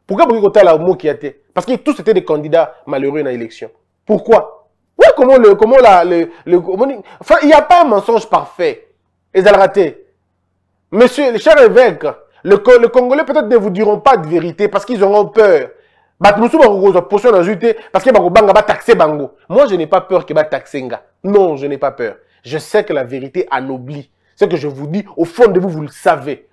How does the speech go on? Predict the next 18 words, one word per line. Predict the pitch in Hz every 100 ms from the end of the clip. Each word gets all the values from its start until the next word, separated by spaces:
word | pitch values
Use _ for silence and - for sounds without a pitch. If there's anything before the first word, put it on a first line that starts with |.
| _
Vous | 113
n'êtes | 147 -
pas | 151
d'accord | 127 117 151 - 147
avec | 123 113
le | 110
pouvoir | - 127 120
de |
Félix | 104 123 135 _
Tshisekedi. | 156 170 196 214 190 _ -
Vous | 139
ne | 165
l'aimez | 151 156
pas | 151 - 131
de | 113
toutes | 117 -
les |
façons. | 107 104 _